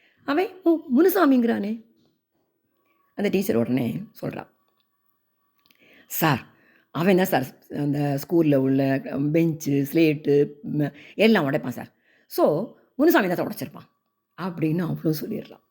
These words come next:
இந்த இன்ஸ்பெக்டருக்கு ஒரே ஷாக்கா இருக்கு. இவர் என்ன பண்றாரு, நேரா பிரின்சிபால்கிட்ட போறார்.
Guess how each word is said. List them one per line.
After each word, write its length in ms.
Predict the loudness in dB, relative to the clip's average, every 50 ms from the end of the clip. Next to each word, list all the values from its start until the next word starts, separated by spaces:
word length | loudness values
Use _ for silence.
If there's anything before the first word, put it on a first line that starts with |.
| _ _ _ _ _ _ _ _ _ _ _ _ _
இந்த 120 | -2 -2
இன்ஸ்பெக்டருக்கு 600 | -2 -2 -2 0 0 0 0 0 -4 -6 -6 -4
ஒரே 340 | -2 0 0 2 2 0 0 -2
ஷாக்கா 360 | -4 -6 -8 -8 -12 -14 -14
இருக்கு. 280 | -14 -14 -18 -20 -20 -20 _ _ _ _ _ _ _ _ _ _ _ _ _ _ _
இவர் 180 | _ 0 2 4
என்ன 180 | 4 4 2 2
பண்றாரு, 440 | 0 -2 -4 -4 -4 -4 -4 -2
நேரா 400 | -2 -2 -2 -2 -2 -4 -4 -6
பிரின்சிபால்கிட்ட 760 | -6 -6 -8 -8 -4 -2 0 0 0 -2 -4 -6 -6 -6 -8
போறார். 280 | -12 -12 -14 -16 -16